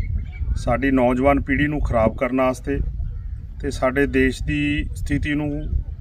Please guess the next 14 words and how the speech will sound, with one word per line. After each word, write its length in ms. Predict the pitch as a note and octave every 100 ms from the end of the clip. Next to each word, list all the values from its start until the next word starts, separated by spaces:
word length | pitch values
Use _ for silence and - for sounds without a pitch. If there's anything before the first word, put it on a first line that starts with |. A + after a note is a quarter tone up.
| - - B2
ਡਾਮਾਡੋਲ 540 | C3 C#3 C#3 C3+ B2+
ਕਰਨ 240 | A#2+ A2+ G#2+
ਵਾਸਤੇ। 340 | F#2+ - G2+ - - - -
ਪਰੰਤੂ 300 | - C3+ E3+
ਮੈਂ 160 | D#3+ D#3
ਦੱਸਣਾ 340 | D3 - D3+
ਚਾਹੁੰਦਾ 340 | C#3+ D3+ D#3 D#3+
ਕਿ 140 | E3+
ਬੀ 240 | C#3 A#2+ C3
ਐਸ 220 | B2+ D3
ਐਫ 140 | D3
ਤੇ 180 | C3 D3+
ਪੰਜਾਬ 520 | C3 A#2+ A#2 A2+ A#2
ਪੁਲਿਸ 320 | C#3 C#3 B2+